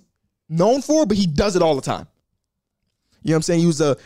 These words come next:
the key package in a big-ass trade ten years ago.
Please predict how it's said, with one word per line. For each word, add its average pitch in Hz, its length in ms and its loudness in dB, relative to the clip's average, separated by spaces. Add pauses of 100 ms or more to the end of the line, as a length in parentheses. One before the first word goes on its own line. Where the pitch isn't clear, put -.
(140)
the 156 100 0
key 277 240 -4
package 226 440 -4
in 175 140 0
a 147 220 2
big-ass 208 520 -2
trade 180 460 0
ten 226 260 -2
years 190 300 2
ago. 107 300 -4